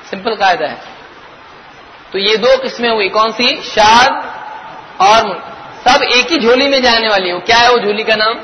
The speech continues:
ضعیف۔ لیکن کیوں ضعیف؟ کیا پرابلم ہے اس میں؟ کیا وجہ سے ضعیف ہوئی؟ ایک نام سے اس کو پہچانا جا سکتا ہے، ایک نام سے۔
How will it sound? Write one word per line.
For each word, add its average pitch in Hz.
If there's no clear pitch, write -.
ضعیف۔ 196
لیکن 165
کیوں 302
ضعیف؟ 208
کیا 220
پرابلم 214
ہے 156
اس 120
میں؟ -
کیا 240
وجہ 226
سے 247
ضعیف 214
ہوئی؟ 190
ایک 269
نام 254
سے 240
اس 233
کو 240
پہچانا 202
جا 151
سکتا -
ہے، -
ایک 185
نام 185
سے۔ 190